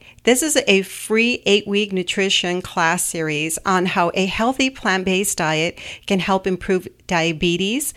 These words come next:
blood pressure, and weight, all of which are linked to severe covid nineteen outcomes.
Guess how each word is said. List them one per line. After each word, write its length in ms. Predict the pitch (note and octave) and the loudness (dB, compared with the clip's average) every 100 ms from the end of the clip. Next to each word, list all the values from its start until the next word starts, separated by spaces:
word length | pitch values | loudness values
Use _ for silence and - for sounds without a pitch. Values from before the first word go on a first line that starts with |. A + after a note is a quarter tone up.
| - - - | -14 -20 -6
blood 320 | F3 F3 G3+ | 2 4 4
pressure, 560 | - - F3 - E3+ F3 | 4 2 2 2 0 -2
and 240 | F#3 F3 D#3+ | -2 -2 0
weight, 460 | D#3 D3+ - - - - - | 0 -2 -4 -12 -14 -20 -2
all 380 | G#3+ G#3+ A#3+ C4+ | 4 6 6 4
of 220 | - F#3+ F3 | 2 -2 2
which 460 | F#3+ F#3+ - - - | 2 2 -2 -6 -4
are 140 | F#3+ F3+ | -2 0
linked 340 | F#3 A#3+ C4 | 2 2 2
to 100 | G#3+ | -2
severe 680 | - F3+ E3 E3 F3 E3+ E3 | -2 -4 -2 2 2 2 -2
covid 320 | - F3+ F3+ | -2 0 0
nineteen 460 | E3+ D3+ E3+ F3+ D#3+ | 0 0 0 -2 0
outcomes. 640 | D3+ - - A2 E3 - | -2 -4 -6 -6 -6 -6